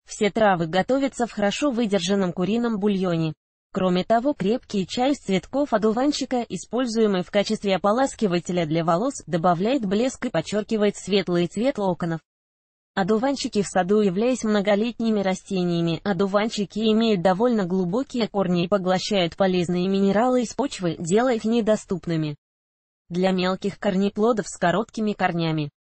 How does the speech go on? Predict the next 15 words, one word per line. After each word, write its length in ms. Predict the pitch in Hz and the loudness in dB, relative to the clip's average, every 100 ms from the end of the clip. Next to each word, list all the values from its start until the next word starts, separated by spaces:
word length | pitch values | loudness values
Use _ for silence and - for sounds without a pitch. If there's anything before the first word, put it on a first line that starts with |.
| _ | _
Поэтому 500 | 202 220 294 240 202 | 2 4 2 2 2
не 160 | 196 180 | 2 2
давайте 560 | 185 180 262 302 220 | 2 4 2 0 -2
одуванчикам 640 | 185 220 220 277 247 233 302 | 0 0 0 -2 -2 -2 -2
сильно 380 | - 247 262 247 | 0 -2 0 2
разрастаться 720 | 220 196 214 - 285 294 233 | 0 2 0 2 -2 -2 -2
и 60 | 254 | -2
полностью 500 | 254 262 240 202 175 | 0 0 -2 -4 0
вырывайте 560 | 196 196 202 190 180 | 0 4 4 2 -2
их 160 | 202 - | -6 -2
там, 180 | 202 190 | -2 -2
где 260 | 165 151 226 | -6 -2 0
растут 480 | 226 247 - 190 170 | 0 -2 -2 -4 0
овощные 400 | 175 - 208 220 | -2 0 0 0
культуры. 540 | 208 175 180 170 156 | -2 -2 -2 -2 -4